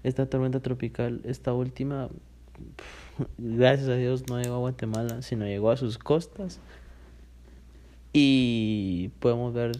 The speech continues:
la cantidad de desastre que, que causó. Pues bueno, pues debería haber un comité en donde podría evaluar la, desde la construcción de los puentes para cómo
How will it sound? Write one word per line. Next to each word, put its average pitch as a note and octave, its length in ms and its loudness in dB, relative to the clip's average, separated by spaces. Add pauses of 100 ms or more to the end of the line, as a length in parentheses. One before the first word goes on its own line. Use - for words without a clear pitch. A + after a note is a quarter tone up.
(300)
la A2 220 0
cantidad G#2+ 400 0
de G#2 80 6
desastre A2+ 560 -2
que, - 340 -6 (500)
que B2 140 -2
causó. A2+ 500 -2 (840)
Pues B2+ 120 4
bueno, D3+ 280 4
pues A#2 160 0
debería A2+ 300 2
haber A#2+ 120 2
un B2 80 -2
comité B2 540 -2 (420)
en A#2 220 -2
donde G#2+ 420 0 (360)
podría A#2 300 4
evaluar A#2+ 460 4
la, G#2+ 120 2
desde A#2 360 2
la A2+ 120 2
construcción B2 600 -2
de D3 60 0
los C3 180 0
puentes A#2 600 0 (1300)
para A2 640 6 (2250)
cómo C#3+ 680 2